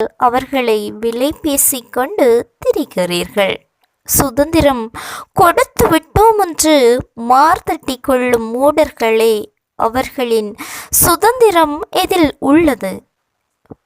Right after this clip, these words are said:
பெண்களையும் சுதந்திரமாக பூமியில் சுவாசிக்க விடுங்கள். அவர்கள் இலட்சியங்களை நோக்கி பயணிக்கட்டும்.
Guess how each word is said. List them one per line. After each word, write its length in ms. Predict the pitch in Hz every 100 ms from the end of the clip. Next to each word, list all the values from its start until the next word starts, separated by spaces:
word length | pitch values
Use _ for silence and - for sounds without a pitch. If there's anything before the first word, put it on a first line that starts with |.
| -
பெண்களையும் 920 | 330 302 403 - 359 285 247 240 226
சுதந்திரமாக 1000 | 233 - 359 285 302 285 247 247 311 - 381
பூமியில் 580 | - 269 262 254 240 214 226 - - - -
சுவாசிக்க 760 | - 440 403 466 - 453 - 294
விடுங்கள். 560 | 262 233 226 220 214 - -
அவர்கள் 560 | - 226 247 - 247 202 226 - - -
இலட்சியங்களை 960 | 302 320 339 - - 523 453 403 339 302 269
நோக்கி 540 | 262 302 415 - 294 254 247 - -
பயணிக்கட்டும். 880 | 339 349 403 269 - 196 - - -